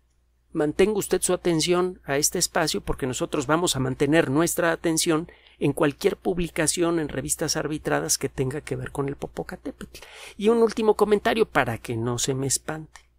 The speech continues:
Es muy difícil que el Popocatépetl pudiera, eh, en, es punto menos que imposible, cuando menos en un intervalo de tiempo breve, digamos de dos o tres mil años, que el Popo pudiera experimentar una erupción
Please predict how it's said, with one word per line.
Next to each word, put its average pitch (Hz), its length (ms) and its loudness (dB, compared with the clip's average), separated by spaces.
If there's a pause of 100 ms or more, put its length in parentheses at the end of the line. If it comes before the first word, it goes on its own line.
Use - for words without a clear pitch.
(1400)
Es - 360 8 (240)
muy 247 440 2
difícil 208 560 0
que 160 80 -4
el 147 80 -4
Popocatépetl - 960 -4 (480)
pudiera, 165 580 6
eh, - 280 -2
en, 196 200 4 (240)
es - 200 2
punto 233 360 0
menos 160 300 0
que - 80 -4
imposible, 139 640 0 (180)
cuando 131 260 -2
menos 147 280 2
en 135 80 -2
un 139 100 2
intervalo 135 400 0
de 120 80 0
tiempo 127 440 0
breve, 131 340 4
digamos 143 320 -6
de 135 120 -6
dos - 280 -4
o - 60 -8
tres 123 240 -8
mil 147 180 0
años, 127 300 -4 (400)
que - 80 2
el 160 80 2
Popo - 300 4
pudiera 160 380 2
experimentar 143 680 -2
una 151 180 0
erupción 147 540 0